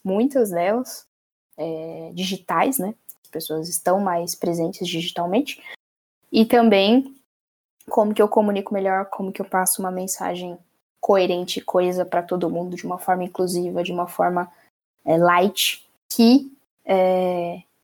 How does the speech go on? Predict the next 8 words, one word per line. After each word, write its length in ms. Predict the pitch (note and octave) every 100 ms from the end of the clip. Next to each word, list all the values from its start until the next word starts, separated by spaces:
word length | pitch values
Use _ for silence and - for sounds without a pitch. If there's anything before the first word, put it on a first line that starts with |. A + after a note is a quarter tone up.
| _ _ -
una 400 | G#3+ G#3+ G#3 A3
as 180 | - G3
duas 220 | F#3+ G3
partes 420 | - F3+ - G#3 G3+
e 80 |
também 340 | G3+ G#3 F#3+ G3
passe, 640 | - F3+ F3+ - - F#3 - _
é, 580 | F#3 F3 F3 E3+ - -